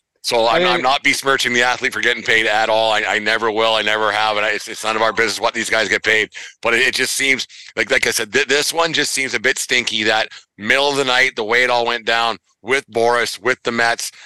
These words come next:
Speaker 1: uh, deciding that the San Francisco, like, wa-, was, was Boras trying to pull one over Cohen's eyes, and that, that's why they went to Cohen and the Mets, because they, they went,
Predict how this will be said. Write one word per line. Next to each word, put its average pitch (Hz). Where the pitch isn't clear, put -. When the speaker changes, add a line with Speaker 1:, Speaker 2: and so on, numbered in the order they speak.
Speaker 1:
uh, 104
deciding 113
that 110
the 107
San 127
Francisco, 123
like, 117
wa-, 117
was, 123
was 120
Boras 147
trying 151
to -
pull 147
one 147
over 156
Cohen's 135
eyes, 131
and 131
that, 131
that's 127
why 131
they 123
went 123
to 135
Cohen 135
and 127
the 143
Mets, 131
because 123
they, 135
they 131
went, 127